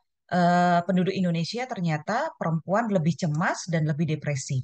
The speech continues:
Nah, bisa dibayangkan, makanya kenapa kita melihat bahwa kasus-kasus, eh,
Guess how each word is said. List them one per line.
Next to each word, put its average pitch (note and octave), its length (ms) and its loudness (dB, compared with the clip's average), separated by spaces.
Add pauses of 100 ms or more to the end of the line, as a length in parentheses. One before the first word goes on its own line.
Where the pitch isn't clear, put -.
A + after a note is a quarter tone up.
(840)
Nah, C3 80 -6
bisa C#3 240 -2
dibayangkan, E3+ 480 -2
makanya F#3 320 -2
kenapa E3+ 640 -2
kita G#3 160 -4
melihat F#3 400 -2
bahwa F3 160 0
kasus-kasus, F3 720 -4 (400)
eh, D3 800 -2